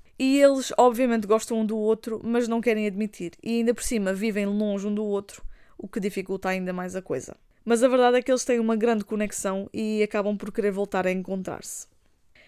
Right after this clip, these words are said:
A seguir temos o Fala com o Ex, da Rachel Lynn Solomon. Este livro fala-nos sobre a Shay e o Dominic.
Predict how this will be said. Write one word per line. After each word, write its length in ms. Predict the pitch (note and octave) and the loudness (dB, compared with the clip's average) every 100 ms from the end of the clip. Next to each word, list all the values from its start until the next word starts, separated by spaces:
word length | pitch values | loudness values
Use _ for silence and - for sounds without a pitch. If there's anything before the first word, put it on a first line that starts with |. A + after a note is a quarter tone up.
| _ | _
A 60 | D4 | -4
seguir 240 | - F4 | 2 2
temos 340 | F4+ D#4 C#4+ A3+ | 2 0 -2 -2
o 80 | B3 | -4
Fala 340 | D4 D#4 D4 | 0 4 4
com 140 | - | 2
o 240 | B3+ A#3+ F3+ | 0 2 0
Ex, 320 | F3+ - - | -2 -8 -14
da 220 | F3+ F3+ F#3+ | -6 2 2
Rachel 640 | F#3+ A3+ - B3 A#3 G3+ | 4 0 0 0 0 0
Lynn 260 | G3 G3 | 0 -2
Solomon. 640 | G3+ - F3+ F3+ F3+ F#3 A3+ _ - _ _ _ - | -6 -4 -4 -2 -4 -6 -8 _ -20 _ _ _ -6
Este 220 | C4+ - | -6 0
livro 220 | C#4+ C4+ | 0 0
fala-nos 460 | C4+ B3+ A#3 A3+ - | -2 0 0 -2 -4
sobre 420 | - A#3 G3+ G#3 | 0 0 2 0
a 120 | G3+ | 0
Shay 420 | G#3 - B3+ A3+ F#3+ | 0 0 2 2 0
e 180 | G#3+ A#3 | -2 -2
o 60 | |
Dominic. 580 | F3+ F#3 F3+ F#3 G#3 | 2 2 2 -6 -8